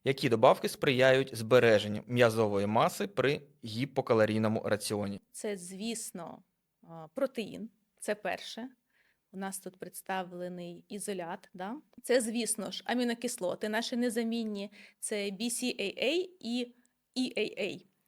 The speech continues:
Speaker 2: А, B C A A — це три амінокислоти, і E A A — це всі амінокислоти, зібрані разом. А, вони, е, покращують, е, м'язевий стан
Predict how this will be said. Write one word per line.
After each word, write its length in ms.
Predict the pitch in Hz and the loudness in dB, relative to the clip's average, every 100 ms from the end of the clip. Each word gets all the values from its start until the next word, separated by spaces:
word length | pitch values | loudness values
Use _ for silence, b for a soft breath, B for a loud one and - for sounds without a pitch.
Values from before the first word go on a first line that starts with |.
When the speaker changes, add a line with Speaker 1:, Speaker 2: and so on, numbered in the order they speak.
| _ | _
Speaker 2:
А, 60 | - | -14
B 220 | 185 185 | -12 -8
C 180 | 240 - | -6 -2
A 300 | 220 214 214 | 0 0 -2
A — 40 | - | -4
це 120 | 185 | -8
три 260 | - 330 415 | -2 0 0
амінокислоти, 800 | 427 392 370 - 349 - 330 | 0 -4 -4 -4 -4 -2 -2
і 280 | 330 - 277 - 240 | -2 -4 -8 -8 -8
E 160 | 247 | -4
A 300 | 202 196 262 | -4 0 -2
A — 40 | 320 | -2
це 120 | - | -4
всі 460 | 208 - 240 277 277 b b | -6 -4 -2 -2 -4 b b
амінокислоти, 920 | - 208 208 214 214 226 254 254 226 B B | -8 -6 -6 -6 -4 0 0 0 -2 B B
зібрані 500 | 185 220 190 226 214 | -10 -6 -4 -2 -2
разом. 400 | 190 170 - - - _ _ _ _ _ | -4 -4 -8 -14 -18 _ _ _ _ _
А, 260 | - 180 185 | -16 -14 -10
вони, 480 | 185 226 294 339 - - | -6 -2 0 -2 -4 -8
е, 420 | 190 190 180 170 _ - | -8 -8 -8 -10 _ -6
покращують, 1120 | 247 254 240 269 262 - 240 214 208 208 - | -6 -2 0 0 0 -4 -4 -2 -4 -6 -8
е, 440 | 196 190 185 180 - - | -4 -2 -2 -6 -12 -10
м'язевий 540 | 208 233 202 220 190 | -2 0 2 2 0
стан 480 | 190 - 269 381 415 | -4 0 2 2 -2